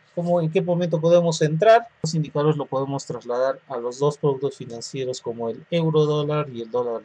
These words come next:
yen, para que nos den, pues, una apreciación y, pues, bueno, tengamos una apreciación mucho más clara de dónde podemos entrar. Muy bien, este veintiuno de agosto tenemos nuestro segundo grupo del programa Especialización Bursátil.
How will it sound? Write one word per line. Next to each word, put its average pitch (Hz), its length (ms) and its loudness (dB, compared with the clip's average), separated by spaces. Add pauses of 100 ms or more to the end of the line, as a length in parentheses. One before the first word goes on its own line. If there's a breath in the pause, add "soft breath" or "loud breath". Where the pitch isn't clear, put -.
yen, 113 280 -8
para 160 180 6
que 151 80 2
nos 147 160 0
den, 156 220 2
pues, 139 200 -2
una 143 360 -4
apreciación 127 840 -8
y, 156 60 -6
pues, 143 200 0
bueno, 165 240 4
tengamos 170 440 2
una 165 100 4
apreciación 139 480 -4
mucho 131 240 -8
más 120 300 -10
clara 127 420 0 (180)
de 147 280 2
dónde 160 320 4
podemos 143 480 0
entrar. 117 400 0 (1160)
Muy 190 100 8
bien, 233 180 10
este 220 220 6
veintiuno 202 720 4
de 196 160 8
agosto 220 540 8
tenemos 185 480 0
nuestro 151 420 -2
segundo 180 640 0
grupo 202 340 0
del 160 140 2
programa 165 300 0
Especialización 143 880 -4
Bursátil. 202 580 0